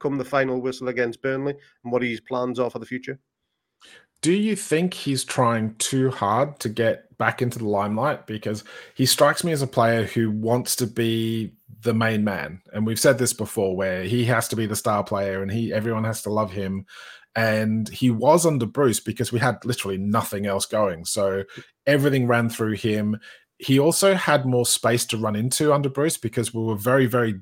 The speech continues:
Speaker 2: deep s-, deep set. So we were defending deep. We had nobody up. So it was just like, lump the ball up to him and hope for the best.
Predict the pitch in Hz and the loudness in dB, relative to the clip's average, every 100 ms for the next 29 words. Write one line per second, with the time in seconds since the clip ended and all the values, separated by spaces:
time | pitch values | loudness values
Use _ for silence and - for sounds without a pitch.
0 | - 117 117 - - 101 87 - - 127 | -6 -6 -4 -4 -6 -6 -10 -16 -6 -4
1 | - - 131 - - - - _ - 127 | -4 -2 -2 -2 -6 -16 -20 _ -4 0
2 | 113 113 107 117 107 117 - 143 135 127 | 2 2 -2 -4 -4 -2 2 2 2 0
3 | 113 120 120 117 117 104 117 113 123 127 | 2 0 0 -4 -6 -2 -2 0 2 2
4 | 127 117 117 110 - 113 113 113 117 113 | 2 2 2 0 -2 -2 -2 -4 -4 -2
5 | 110 127 135 - 110 113 110 - 107 104 | 0 2 0 -2 -2 0 0 -2 -4 -6
6 | 101 113 101 - 98 127 107 - | -4 -4 -4 -6 -6 0 0 -2